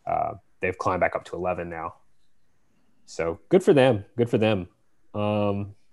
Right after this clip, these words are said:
and then, you know, <laughs> big, big winners this week. Frankfurt over Bielefeld. Well, that was the weekend one. Um, they did have the draw against, against Freiburg, um, on the weekend, on the midweek, sorry. Uh, but boy, oh boy,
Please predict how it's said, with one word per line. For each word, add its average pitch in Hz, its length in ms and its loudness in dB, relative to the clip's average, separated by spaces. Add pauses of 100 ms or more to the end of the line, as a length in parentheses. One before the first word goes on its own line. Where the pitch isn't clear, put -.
(720)
and 120 180 -2
then, 139 320 4
you 131 80 4
know, 107 240 2
<laughs> - 60 -20
big, 139 260 2
big 135 200 6
winners 117 280 6
this 101 160 -2
week. 107 340 -2 (420)
Frankfurt 113 380 2
over 92 200 4
Bielefeld. 98 760 2
Well, 101 120 0
that 104 100 4
was 95 80 0
the 104 80 -2
weekend 90 340 -6
one. 90 340 -4 (260)
Um, 90 480 -4 (340)
they 104 80 -2
did 95 140 -4
have 92 80 -2
the 90 80 -6
draw 87 240 2
against, 87 420 -6
against 92 300 -10
Freiburg, 87 560 -4
um, 85 260 -10
on 85 120 -12
the 80 60 -12
weekend, 85 440 -12
on 92 80 -10
the 85 60 -10
midweek, 90 500 -6
sorry. 87 260 -10 (720)
Uh, 76 380 -2 (240)
but 107 200 0 (340)
boy, 127 260 8
oh 101 140 4
boy, 87 360 -2